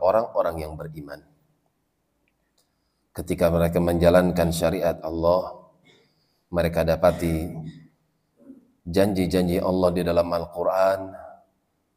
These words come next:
maka yang demikian akan menjadikan mereka bahagia karenanya. Mereka akan menjadi tambah sabar, tambah kuat keyakinannya, tambah kuat dan komitmen di dalam beramal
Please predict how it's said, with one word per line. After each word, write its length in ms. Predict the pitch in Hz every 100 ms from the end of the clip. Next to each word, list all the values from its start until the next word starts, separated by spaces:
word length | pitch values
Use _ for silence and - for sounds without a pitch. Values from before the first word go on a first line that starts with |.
| -
maka 400 | 92 90 90 85 85 87 85 - - - _ _ _ _ _ _ 98
yang 240 | 92 92
demikian 400 | 92 90 90 90
akan 320 | 87 90 87
menjadikan 400 | 85 82 82 87
mereka 320 | 85 82 87
bahagia 640 | 87 82 85 80 87 90 78
karenanya. 560 | 82 78 78 78 - - _ _ _ _ _ _ _ _ _ -
Mereka 400 | 87 87 87 82
akan 160 | 90 87
menjadi 460 | 85 85 85 85 82
tambah 400 | 82 85 82 82
sabar, 640 | - 80 82 87 - - - _ _ _ _ _ _ _
tambah 300 | - 85 90 82
kuat 300 | - 101 87 85 - - - _ _ _ _
keyakinannya, 960 | 87 87 85 90 90 92 92 101 95 - - - _ _ _ _
tambah 400 | - 92 90 82
kuat 560 | - 95 85 - - -
dan 240 | 92 -
komitmen 640 | - 92 101 98 98 90 82
di 80 | 85
dalam 320 | 80 90 90
beramal 640 | 90 90 85 78 78 78